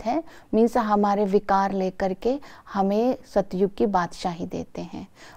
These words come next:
बाबा सतगुरु है, शिक्षक है, पतित पावन है, ज्ञान का सागर है, नॉलेजफुल है, लिबरेटर है। आ, ये सारे टाइटल्स बाबा की मुरली में आए हैं। इन सभी स्वरूपों के द्वारा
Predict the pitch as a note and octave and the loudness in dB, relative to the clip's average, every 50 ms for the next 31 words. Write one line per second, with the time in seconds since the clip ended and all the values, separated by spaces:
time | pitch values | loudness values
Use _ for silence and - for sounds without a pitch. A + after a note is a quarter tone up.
0 | - - G3 F#3 F3+ G3 F#3+ - - A3 G#3 - - G#3+ G3 A#3+ A#3+ A#3 B3 B3 | -4 0 0 2 2 0 0 0 2 0 2 2 2 2 4 4 4 6 4 4
1 | A3+ A3+ A#3 A3+ A3+ G#3+ - - G#3+ - - - - A#3 A3 A3 - - A3+ A3 | 2 0 -2 -2 -2 -2 -2 -4 -4 -4 -4 -2 0 0 0 0 -2 -4 -2 0
2 | A3 A3 A3 - - G#3+ G3+ - - A3+ - - - - G#3 G3+ G3+ G3+ G#3+ G#3+ | 0 0 0 0 0 0 0 0 -2 -4 -4 -4 -4 -4 -2 -2 -2 -2 -2 -2
3 | G#3 G#3 G#3 G#3 G#3 G#3 G#3 - - - - - - - F#3 F3 G#3+ G3 G3 G3+ | -2 -2 -2 -2 -4 -4 -4 -8 -14 -20 -20 -12 -6 0 4 6 6 6 6 4
4 | G#3+ A3 G#3 A3+ A3+ G#3+ - - G#3 G3+ G3 F#3 G3+ G3+ G3+ G3 G3+ G#3 G#3 G#3 | 4 2 2 2 0 0 0 0 0 0 0 0 0 0 0 0 -2 0 0 0
5 | G3+ G3 F#3+ F#3+ F#3+ G3+ G#3+ G#3+ - - - - G#3+ G#3 G#3 G3+ G3+ G#3 G#3 G#3 | 0 0 0 0 2 2 2 2 0 -2 -4 -2 0 0 0 0 0 -2 0 0
6 | G3+ G3+ G3+ F#3 F#3 F#3+ F#3+ G3 G3+ - - A3+ A3 G#3+ G#3+ G#3+ G#3+ A3 - - | 0 0 0 0 0 0 0 0 0 2 2 2 2 2 0 -2 -2 -4 -6 -10
7 | - - - - - B3 B3 C4 C#4 - - C#4 C4+ C#4+ D4+ D#4 D4+ - A3+ F#3+ | -18 -16 -10 -4 0 4 4 4 4 4 4 4 4 6 6 6 4 4 2 2
8 | F#3+ F3+ - - A3+ G#3+ F#3+ - - - - - - - - - - - _ - | 2 2 2 4 4 4 2 0 -4 -14 -20 -20 -20 -20 -20 -20 -20 -20 _ -2
9 | G3+ G3+ F#3+ F#3+ F#3+ F#3+ F#3 - A3 G#3+ G3+ G3 F#3 F#3 F#3 F#3 F#3 F#3 F#3 F3+ | 0 2 2 4 2 0 0 2 2 4 4 2 2 2 0 0 0 0 -2 -4
10 | - F3+ F3 E3+ F3 F3 F#3 G3+ A3+ C#4+ - - - - - - - - _ - | -4 -4 -6 -6 -6 -6 -6 -6 -6 -6 -8 -10 -16 -18 -18 -20 -20 0 _ 8
11 | C#4 C#4 D4 C#4 - - - C4 A3 G#3 G3 A3+ A#3+ C#4+ D4 D4+ D#4 D4 C#4+ - | 10 10 10 8 6 2 4 4 6 6 6 4 6 6 6 6 6 4 0 2
12 | - A#3+ A3 G3+ G3 A3 A3 G#3+ - C4 D4+ D4+ - D4+ C#4+ A3+ A3 G#3+ F#3+ F3+ | 4 4 6 6 6 6 4 6 8 8 8 8 10 8 8 8 8 6 4 4
13 | F3+ E3+ E3+ | 2 -2 -8